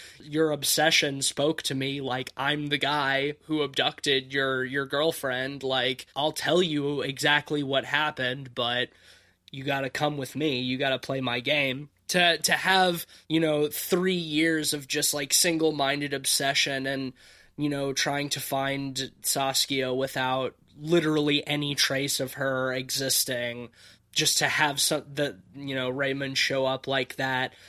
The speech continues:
and be so blasé about it and turn it into a game, like, that would be infuriating.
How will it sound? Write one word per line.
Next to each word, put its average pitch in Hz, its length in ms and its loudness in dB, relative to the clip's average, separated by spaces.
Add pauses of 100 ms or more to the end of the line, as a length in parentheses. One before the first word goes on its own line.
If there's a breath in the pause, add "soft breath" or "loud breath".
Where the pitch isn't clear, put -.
(140 loud breath)
and 151 100 -4
be 139 140 -4
so 135 240 0
blasé 131 640 -2
about 123 380 -2
it 117 140 -4
and 131 120 -6
turn 139 300 -2
it 131 80 -4
into 131 280 -6
a 123 60 -6
game, 127 460 -4
like, 117 220 -8
that 139 240 -4
would 139 340 -4
be 127 240 -2
infuriating. 123 1200 -8